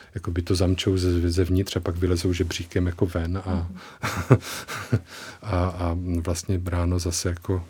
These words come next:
Speaker 1: jim musí podat ten žebřík z té baziliky a oni tam vlezou a zase to odemčou. A to je taková, taková, taková celkem pěkná, pěkný folklor okolo toho, jo. A, a, ale,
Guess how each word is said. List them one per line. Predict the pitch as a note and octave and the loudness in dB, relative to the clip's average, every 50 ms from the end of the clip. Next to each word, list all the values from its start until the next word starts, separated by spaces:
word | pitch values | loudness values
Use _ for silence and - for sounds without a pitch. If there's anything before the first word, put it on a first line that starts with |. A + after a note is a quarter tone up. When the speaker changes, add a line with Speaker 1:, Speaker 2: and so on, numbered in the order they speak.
| - F#2+ F#2 F2+ - - | -8 -10 -10 -10 -8 -4
Speaker 1:
jim | F#2 F2+ F2+ F#2 | -2 0 0 0
musí | F2+ - - - | 0 0 -2 0
podat | - G2 F#2 F2+ F2 | 0 2 0 0 2
ten | - G#2+ G2+ F#2+ | 2 4 4 6
žebřík | G2 F2+ F2 - F#2 F2+ - | 4 4 4 0 -2 -2 -4
z | - | -2
té | - F#2+ F2+ | 0 0 2
baziliky | F2+ F2+ E2 F2+ F2 E2+ F2 E2+ - - G2+ F#2+ | 2 0 0 0 0 0 0 -2 -2 -2 0 0
a | F#2 | 0
oni | F2 F2+ F2 F2 F2 | 0 -2 -4 -4 -6
tam | E2+ - F2+ F2+ F2+ F2 - - | -8 -8 -8 -8 -8 -8 -6 -6
vlezou | F2+ E2+ D#2+ D#2+ - E2 F2 F2 F2 | -4 -4 -4 -4 -6 -8 -8 -8 -10
a | - - | -12 -14
zase | - - - - F#2 | -12 -12 -8 -8 -6
to | - G2 | -6 -6
odemčou. | F2+ F2 E2 E2 E2+ E2+ E2+ - - F2 E2+ F#2 G2+ E2 - | -6 -6 -4 -2 -2 -2 -2 -2 -6 -6 -6 -6 -6 -6 -6
A | |
to | F#2 G2+ | -6 -6
je | G2 | -6
taková, | C#2+ - - - - E2+ D#2+ - - - - - - - - - - - - - - - - - | -8 -8 -10 -10 -8 -6 -6 -8 -10 -12 -16 -16 -16 -14 -14 -14 -14 -14 -14 -14 -16 -16 -16 -10
taková, | - F#2 - - - E2+ F2 E2+ E2 E2 - - F#2+ F2 E2 E2+ | -8 -8 -4 -4 -2 0 0 0 0 -2 -4 -4 -4 -4 -4 -4
taková | - F2+ - - F#2 F2 E2+ | -6 -8 -4 0 0 0 0
celkem | E2+ - F2+ E2+ - F2 F2 F2 | -2 -4 -6 -4 0 0 0 0
pěkná, | - F2+ - - F#2+ F2+ F2 F2 E2+ F2 - - - - - _ _ - - _ _ _ _ - - E2 E2+ F2 D#2 E2+ E2+ E2+ - - - - - | -2 -6 -2 0 0 2 2 0 -2 -4 -10 -18 -20 -20 -20 _ _ -20 -20 _ _ _ _ -14 -12 -8 -6 -6 -6 -6 -8 -6 -4 -4 -4 -4 -4
pěkný | - F2 - - F#2 F2+ | -6 -8 -4 -2 -2 -2
folklor | F2 - F2+ F2+ F2 - - F#2+ F2 E2+ F#2+ F2+ - | 0 2 2 2 2 2 4 4 4 4 2 0 -2
okolo | - F#2+ - - F2 E2+ F2 | -8 -10 -4 -2 -2 -2 -2
toho, | - F2+ F2 F#2+ F#2+ G#2 | -4 -4 -2 -2 -2 -2
jo. | G#2+ F2+ E2+ G2 A2 G#2 | -4 -4 -4 -4 -4 -4
A, | F2+ F2 F2+ F#2+ F#2+ | -4 -4 -2 -2 -4
a, | F2 E2 - F#2 - - - - - - - - - - - - - F#2 | -4 -2 -4 -6 -8 -8 -14 -16 -16 -14 -14 -14 -16 -16 -16 -8 -4 0
ale, | F2+ F2 F2 F2 F2 E2+ E2+ F2 | 0 2 2 2 2 2 2 2